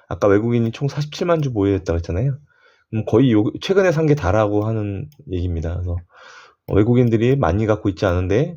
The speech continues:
어, 일단 매집하기 시작했다라는 생각이 들고요. 기관들도 오십일만 주나 순매수를 보였습니다.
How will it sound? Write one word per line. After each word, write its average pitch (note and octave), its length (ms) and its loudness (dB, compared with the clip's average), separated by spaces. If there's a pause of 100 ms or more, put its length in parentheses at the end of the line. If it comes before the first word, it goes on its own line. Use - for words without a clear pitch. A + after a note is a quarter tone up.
(140)
어, - 220 -14
일단 F#2+ 360 -4
매집하기 G2 500 -2
시작했다라는 F#2 720 -2
생각이 G2+ 280 -2
들고요. F2 400 -4 (480)
기관들도 A#2+ 560 2
오십일만 G2+ 560 -2
주나 G2 320 -2
순매수를 G#2+ 520 -6
보였습니다. E2+ 520 -6